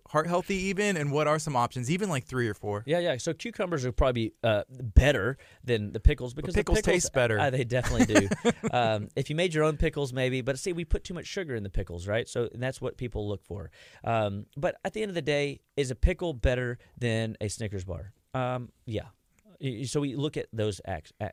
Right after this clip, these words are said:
Speaker 2: those ideas. Um, from a heart healthy perspective, it comes right back down to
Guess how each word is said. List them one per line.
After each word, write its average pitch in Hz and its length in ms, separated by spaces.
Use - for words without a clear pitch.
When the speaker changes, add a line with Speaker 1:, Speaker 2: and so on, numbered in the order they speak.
Speaker 2:
those 101 280
ideas. 87 400
Um, 117 300
from 147 160
a 120 40
heart 185 320
healthy 139 240
perspective, 127 500
it 123 80
comes 170 220
right 160 180
back 147 200
down 113 320
to 104 360